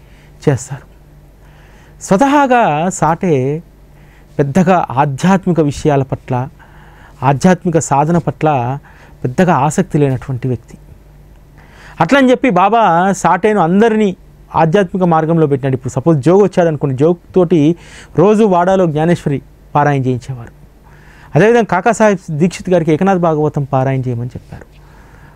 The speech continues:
అలా ఒక్కొక్కరికి ఒక్కొక్క రకమైనటువంటి బాధ్యతలు ఇచ్చారు. కానీ సాటేకు బలవంతంగా ఏ బాధ్యతను బాబా అప్పగించలేదు. ఎందుకంటే అప్పటికే కలెక్టర్ స్థాయిలో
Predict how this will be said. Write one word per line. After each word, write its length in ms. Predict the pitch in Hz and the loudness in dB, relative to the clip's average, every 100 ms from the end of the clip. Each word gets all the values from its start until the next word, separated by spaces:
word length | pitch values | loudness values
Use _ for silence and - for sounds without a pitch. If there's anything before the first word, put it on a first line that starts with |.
| - | 0
అలా 240 | 262 226 | 2 2
ఒక్కొక్కరికి 580 | 190 269 262 254 - 247 - | -2 0 0 0 0 -6 -6
ఒక్కొక్క 240 | 160 180 170 | -2 0 2
రకమైనటువంటి 840 | 175 214 214 190 190 175 185 165 - - | 2 2 2 0 -2 0 -2 -2 -8 -12
బాధ్యతలు 580 | 123 120 170 196 196 160 - - | -4 0 0 0 0 -4 -6 -14
ఇచ్చారు. 280 | - - 135 - - - - - - | -14 -12 -14 -18 -20 -20 -20 -20 -4
కానీ 120 | 233 254 | 0 2
సాటేకు 760 | 208 226 294 269 262 214 156 | 2 2 2 0 2 2 2
బలవంతంగా 960 | 180 135 156 214 220 226 214 208 135 156 | 0 2 2 2 0 -2 0 0 0 0
ఏ 380 | 156 123 160 208 | 0 2 2 2
బాధ్యతను 680 | 160 143 190 180 220 208 208 | 0 -2 0 0 0 0 0
బాబా 280 | 156 147 | 0 -2
అప్పగించలేదు. 560 | 135 - 143 135 - - - - - - - - - - - | -4 -6 -12 -12 -16 -18 -20 -20 -20 -20 -20 -20 -20 -8 2
ఎందుకంటే 280 | 190 254 240 | 4 4 2
అప్పటికే 640 | 175 240 247 240 180 190 | 0 0 2 2 2 2
కలెక్టర్ 420 | 202 165 190 208 226 | 0 0 -2 -2 -4
స్థాయిలో 500 | - 214 202 202 | 0 2 2 2